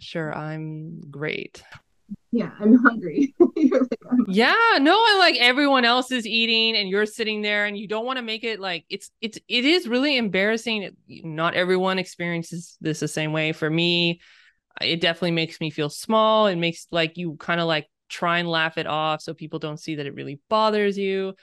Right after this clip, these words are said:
Speaker 1: but it really does bother you. You don't feel a sense, like, that your organization cares about you. Or again, I've done, I've had this experience in my personal life as well. Yeah. So it's,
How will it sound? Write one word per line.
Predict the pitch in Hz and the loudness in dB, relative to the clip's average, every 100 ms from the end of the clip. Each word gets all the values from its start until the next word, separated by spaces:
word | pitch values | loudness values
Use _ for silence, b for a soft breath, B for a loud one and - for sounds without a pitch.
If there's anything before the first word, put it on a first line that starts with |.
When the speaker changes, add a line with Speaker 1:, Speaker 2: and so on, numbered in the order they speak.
| _ _ | _ _
Speaker 1:
but | 139 | -8
it | 135 | -6
really | 147 196 277 277 | 0 2 4 4
does | 262 262 233 | 4 4 4
bother | 233 233 233 | 2 4 2
you. | 226 220 226 220 | 0 -2 -4 -4
You | 196 185 | -6 -6
don't | 160 175 175 175 | -4 -4 -4 -8
feel | 180 170 | -6 -4
a | 165 | -6
sense, | - 165 160 | -6 -8 -8
like, | 151 143 139 - | -4 -4 -4 -6
that | 156 | -6
your | 165 160 | -6 -6
organization | 170 156 160 147 147 143 156 147 143 143 | -6 -6 -6 -6 -6 -8 -10 -10 -12 -10
cares | 196 196 196 | -4 -2 0
about | 190 185 | -2 0
you. | 180 | 0
Or | 175 160 | 0 -2
again, | 156 170 | -2 -2
I've | 147 151 | -2 -2
done, | 151 147 | -4 -6
I've | - 156 - | -6 -6 -4
had | 156 160 | -6 -6
this | 156 | -12
experience | - - 147 143 139 | -18 -14 -12 -12 -12
in | |
my | 139 | -12
personal | 135 160 - 156 | -10 -12 -10 -8
life | 151 143 143 | -6 -8 -10
as | 143 | -10
well. | 143 147 147 b b b b _ _ | -8 -8 -10 b b b b _ _
Yeah. | - 143 - _ - | -4 -4 -4 _ -20
So | - 170 156 | -4 -2 -2
it's, | 156 - | -6 -12